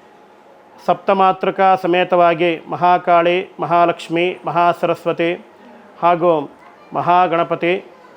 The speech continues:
ಸುಬ್ರಹ್ಮಣ್ಯ ಸ್ವಾಮಿಯೊಂದಿಗೆ ಶ್ರೀಯಂತ್ರವು, ಶ್ರೀಯಂತ್ರುವಿನ ಆರಾಧ್ಯ ದೇವತೆಯಾದಂತಹ ಪರಾಭಟ್ಟಾರಿಕಾ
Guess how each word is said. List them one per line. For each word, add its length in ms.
ಸುಬ್ರಹ್ಮಣ್ಯ 500
ಸ್ವಾಮಿಯೊಂದಿಗೆ 840
ಶ್ರೀಯಂತ್ರವು, 680
ಶ್ರೀಯಂತ್ರುವಿನ 640
ಆರಾಧ್ಯ 560
ದೇವತೆಯಾದಂತಹ 880
ಪರಾಭಟ್ಟಾರಿಕಾ 920